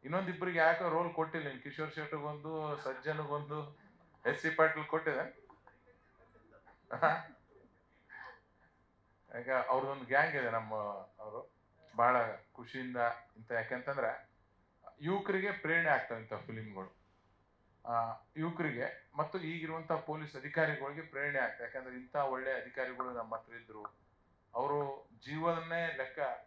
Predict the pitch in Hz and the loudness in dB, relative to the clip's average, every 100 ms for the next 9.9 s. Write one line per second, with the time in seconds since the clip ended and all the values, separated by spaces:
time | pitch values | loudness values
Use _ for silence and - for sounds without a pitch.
0 | _ _ _ - 151 160 143 - - _ | _ _ _ -8 -2 4 4 2 -4 _
1 | _ _ _ _ - - 117 - 135 139 | _ _ _ _ -18 -10 -8 -4 4 6
2 | 185 196 196 185 151 156 160 151 139 143 | 6 4 -2 -4 -8 -10 -2 4 6 6
3 | 139 147 147 143 147 151 - 165 160 165 | 4 0 -4 -8 -8 -10 -8 -6 -2 -2
4 | 156 - _ _ - 131 135 135 135 135 | -4 -8 _ _ -4 0 2 0 -4 -6
5 | 127 127 123 120 - _ _ _ - 139 | -4 -4 -4 -6 -12 _ _ _ 0 0
6 | 147 147 147 147 151 - - - - 117 | 0 -6 -4 -2 -4 -8 -20 -20 -12 -6
7 | 123 131 160 156 147 151 143 143 160 156 | -4 0 0 0 -4 -4 -2 2 2 0
8 | 156 139 127 120 151 175 170 143 143 143 | -2 -2 -4 -6 -2 0 -2 -4 -6 -6
9 | 135 131 127 131 135 135 107 113 | -8 -6 -6 -6 -8 -6 -6 -8